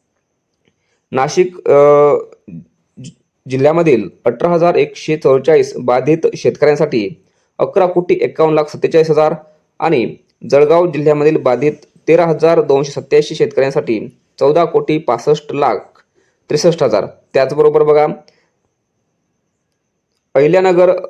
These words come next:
अ, जिल्ह्यातील बावीस हजार चारशे चौतीस शेतकऱ्यांसाठी तेहतीस कोटी एकोणीस लाख तीन हजार. अशा प्रकारे एकूण नाशिक विभागांतर्गत त्रेपन्न हजार आठशे पस्तीस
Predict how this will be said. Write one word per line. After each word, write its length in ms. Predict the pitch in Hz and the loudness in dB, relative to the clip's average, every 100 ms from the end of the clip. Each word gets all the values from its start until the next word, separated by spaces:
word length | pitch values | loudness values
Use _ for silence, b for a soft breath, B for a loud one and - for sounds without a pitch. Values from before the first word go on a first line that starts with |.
| _ | _
अ, 360 | 107 131 135 135 | 0 4 4 2
जिल्ह्यातील 680 | 131 131 156 160 165 165 170 - _ 113 | -2 0 0 2 0 0 -2 -8 _ -2
बावीस 340 | 117 165 165 | 0 2 0
हजार 300 | 151 156 160 | 0 0 0
चारशे 420 | - 135 127 151 | -2 -2 -2 -4
चौतीस 520 | 147 123 120 151 - | 0 0 0 -6 -4
शेतकऱ्यांसाठी 840 | 131 120 135 143 147 - 110 90 - 127 | -4 -2 0 0 0 -2 -4 -4 -6 -4
तेहतीस 400 | 139 160 165 - | -2 -2 -4 -2
कोटी 340 | 131 156 - | -4 -4 -6
एकोणीस 360 | - - 147 139 | -4 -4 -6 -4
लाख 120 | 135 175 - - | -4 -6 -4 -2
तीन 120 | 151 | 0
हजार. 300 | 120 101 - | 0 -2 -4
अशा 320 | - - 139 | -12 -4 -2
प्रकारे 400 | 139 139 143 160 B B B - | -2 0 0 0 B B B -6
एकूण 500 | 117 - 185 196 196 - _ _ _ _ - | -6 0 0 0 -4 -10 _ _ _ _ -6
नाशिक 560 | 135 151 - 185 185 - _ _ _ _ - - | -4 -2 0 -2 -4 -20 _ _ _ _ -14 -4
विभागांतर्गत 720 | 131 131 151 156 165 147 113 - - _ _ _ _ _ - | 0 2 2 0 0 2 0 -2 -20 _ _ _ _ _ -4
त्रेपन्न 300 | 147 190 185 | -2 0 0
हजार 280 | 160 156 165 | 2 0 0
आठशे 520 | 123 - - 156 156 | -4 -4 -6 -4 -6
पस्तीस 600 | - 139 - 180 202 | -6 -10 -2 -2 0